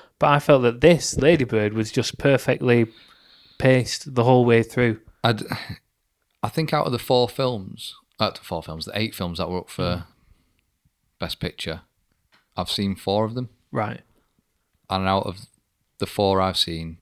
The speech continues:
Speaker 2: Shape of Water and Lady Bird were my favourites.
Speaker 1: Yeah.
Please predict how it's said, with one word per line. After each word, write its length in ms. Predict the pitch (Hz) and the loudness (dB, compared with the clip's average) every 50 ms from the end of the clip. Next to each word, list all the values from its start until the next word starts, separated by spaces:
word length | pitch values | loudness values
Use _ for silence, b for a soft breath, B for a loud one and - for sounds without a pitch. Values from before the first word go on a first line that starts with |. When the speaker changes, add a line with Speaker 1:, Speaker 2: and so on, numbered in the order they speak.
| _ _ | _ _
Speaker 2:
Shape 300 | - - - 98 90 - - | -10 -6 -4 -4 -4 -4 -4
of 60 | 87 | -4
Water 580 | 85 87 87 87 85 - - 85 85 85 92 - _ _ | -2 0 -2 -2 -4 -4 -6 -6 -6 -8 -10 -16 _ _
and 340 | - 92 87 85 82 80 - - - | -10 -8 -8 -6 -8 -10 -12 -8 -6
Lady 220 | 92 87 90 95 | -4 -4 -4 -4
Bird 260 | 85 - 87 85 82 | -4 -2 -4 -4 -4
were 80 | - 85 | -6 -6
my 100 | 82 80 | -6 -6
favourites. 680 | - - 90 90 90 78 73 78 - - - - - - - | -4 -4 -4 -4 -4 -4 -6 -10 -10 -10 -12 -14 -12 -10 -8
Speaker 1:
Yeah. 160 | 127 110 104 | -8 -8 -10